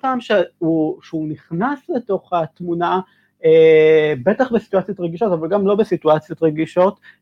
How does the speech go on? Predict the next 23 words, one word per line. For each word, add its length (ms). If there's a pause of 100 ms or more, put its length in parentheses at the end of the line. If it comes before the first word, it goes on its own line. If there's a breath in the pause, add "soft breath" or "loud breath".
אה, 260
גם 120
כשהוא 160
סתם 220
מנתח 440
שירי 280
אירוויזיון, 600 (480 loud breath)
הוא, 300
יש 180
לו 60
נטייה 380
להביא 640
את 140
העולם 340
שלו, 480
את 100
התפיסות 460
האמריקאיות, 840
את 140
ה-, 240
את 100
הבונטון 520
האמריקאי, 680